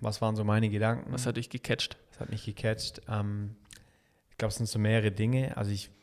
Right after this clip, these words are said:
Speaker 1: lege euch das auch mal voll ans Herz, diese Doku anzugucken. Geht fünfzig Minuten oder knappe Stunde.
Speaker 2: Hm.
Speaker 1: Ähm, man kriegt ein, ich glaub, gut, gut fundiert, ähm, wurde gut gearbeitet.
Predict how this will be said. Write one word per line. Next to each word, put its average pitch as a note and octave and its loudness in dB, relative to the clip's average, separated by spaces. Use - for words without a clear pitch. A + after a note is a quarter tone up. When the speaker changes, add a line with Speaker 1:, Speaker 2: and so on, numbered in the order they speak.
Speaker 1:
lege A2 2
euch G#2+ 4
das G#2+ -2
auch G#2+ 4
mal G#2+ 4
voll G#2+ 2
ans G2+ 0
Herz, - -2
diese - -18
Doku G#2+ 2
anzugucken. A#2+ 2
Geht G#2 -4
fünfzig - -4
Minuten A#2 2
oder G2+ 2
knappe A2+ 0
Stunde. D3+ 8
Speaker 2:
Hm. C3+ 0
Speaker 1:
Ähm, G#2+ 2
man A2 -6
kriegt C3 -4
ein, A2+ -2
ich - -6
glaub, - 4
gut, E3 0
gut F#3+ 0
fundiert, C#3+ 6
ähm, A2 0
wurde A2+ 2
gut A#2+ 0
gearbeitet. A2 6